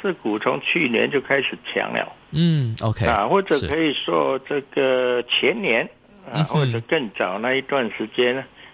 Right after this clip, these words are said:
Speaker 1: 太弱，
Speaker 2: 嗯，嗯。
Speaker 1: 就以汇控来讲嘛，汇控在去年年初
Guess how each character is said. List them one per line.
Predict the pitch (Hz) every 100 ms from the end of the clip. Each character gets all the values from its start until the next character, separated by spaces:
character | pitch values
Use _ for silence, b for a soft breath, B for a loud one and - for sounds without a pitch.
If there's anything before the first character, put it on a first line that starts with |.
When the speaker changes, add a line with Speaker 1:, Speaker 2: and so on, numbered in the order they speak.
| -
Speaker 1:
太 | - 151
弱， | 135 156 - - _ _ _ _ _ - _
Speaker 2:
嗯， | 127 127 120 107 101
嗯。 | 175
Speaker 1:
就 | 180 156
以 | 117 110 113 113
汇 | 151 143
控 | 127 - 135 127 120 113 107
来 | 104 107
讲 | - 98
嘛， | 85 85 - _ B B B B -
汇 | 185
控 | 180 185
在 | 170 170
去 | - - 175
年 | 139 143
年 | 151 131 147
初 | - - 156 147 147 147